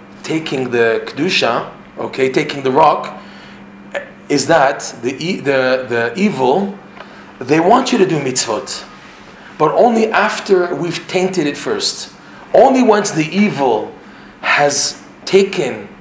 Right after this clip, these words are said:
holiness under control, then the evil says, "You want the holiness? No problem."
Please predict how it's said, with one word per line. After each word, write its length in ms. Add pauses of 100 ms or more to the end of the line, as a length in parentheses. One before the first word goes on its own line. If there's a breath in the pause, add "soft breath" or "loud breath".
(200)
holiness 920
under 260
control, 640 (600 loud breath)
then 220
the 60
evil 240
says, 260
"You 80
want 220
the 100
holiness? 400
No 180
problem." 540